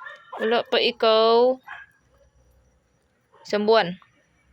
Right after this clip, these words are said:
Tingkara ko na sobrang bait. Labrador naman ito. Iwan ko bakit naging karburador ito. Malaki naman yung nanay niya, ka-,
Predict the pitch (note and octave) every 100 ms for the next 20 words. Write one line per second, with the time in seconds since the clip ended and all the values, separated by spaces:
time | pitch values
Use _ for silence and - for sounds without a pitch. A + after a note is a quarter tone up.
0 | _ _ _ _ - - - _ _ _
1 | _ - G#3+ A3 A3 G3+ F#3+ G3 G3+ F#3+
2 | F3+ F3 F3+ - - _ _ _ _ G4
3 | _ _ _ _ _ C5+ _ _ _ _
4 | _ _ _ _ A4 A#3 B3 D4 C#4+ D4
5 | C#4 B3 F#3+ G3+ C#4+ C#4 B3+ B3+ C4 C4+
6 | B3+ B3 A#3+ A#3 G#3+ G#3+ A3 G#3 G#3+ F#3
7 | - A#3+ _ _ _ _ _ _ _ _
8 | _ _ _ _ _ _ _ _ _ -
9 | A#3+ B3+ C#4 C4 B3 A#3+ A3+ A3 A3+ C4+
10 | C4+ A#3